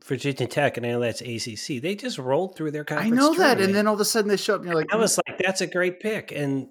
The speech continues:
Speaker 1: boom.
Speaker 2: Yeah.
Speaker 1: So, what do you got? What's your,
Speaker 2: Mine's
Speaker 1: what's
Speaker 2: a,
Speaker 1: your
Speaker 2: mine's a
Speaker 1: rant correction or
Speaker 2: recommendation. I, uh,
Speaker 1: All right.
Speaker 2: I, uh, I caught, um,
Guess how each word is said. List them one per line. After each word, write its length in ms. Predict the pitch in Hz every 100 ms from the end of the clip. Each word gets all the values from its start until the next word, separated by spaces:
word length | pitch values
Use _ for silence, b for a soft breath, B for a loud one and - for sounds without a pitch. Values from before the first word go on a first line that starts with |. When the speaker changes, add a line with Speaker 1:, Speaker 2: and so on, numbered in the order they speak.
| _
Speaker 1:
boom. 360 | 123 120 101 101 -
Speaker 2:
Yeah. 300 | 110 98 92 - _ _
Speaker 1:
So, 240 | - 113 104 B B B B
what 80 | 175
do 80 | 190
you 80 | 165
got? 240 | 139 101
What's 200 | 127 -
your, 140 | 156 139
Speaker 2:
Mine's 220 | 240 269
Speaker 1:
what's 40 |
Speaker 2:
a, 60 | 202 -
Speaker 1:
your 60 |
Speaker 2:
mine's 140 | - 196
a 60 |
Speaker 1:
rant 180 | 165 147
correction 100 | 156
or 40 | 139 143
Speaker 2:
recommendation. 320 | 147 190 180 180
I, 260 | 151 156
uh, 220 | 143 113 302
Speaker 1:
All 60 | - -
right. 160 | - -
Speaker 2:
I, 240 | 131 151 156
uh, 320 | 127 110 104
I 100 | -
caught, 400 | 117 - 156 127 -
um, 480 | 110 104 92 90 85